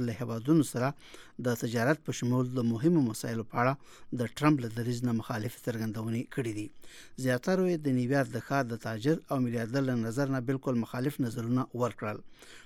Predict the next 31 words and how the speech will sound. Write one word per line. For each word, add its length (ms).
او 120
اوس 180
په 100
دې 140
اړه 120
شکونه 400
پیدا 200
شوي، 180
کله 240
چې 220
ټرمپ 180
بل 160
هفته 280
په 120
سپینه 280
ماڼۍ 260
کې 180
کار 180
پیل 220
کوي، 160
په 140
مؤثره 360
توګه 160
به 60
د 100
جمهوري 340
غوښتونکو 460
د 140
ګوند 340
د 40
عنعنوي 340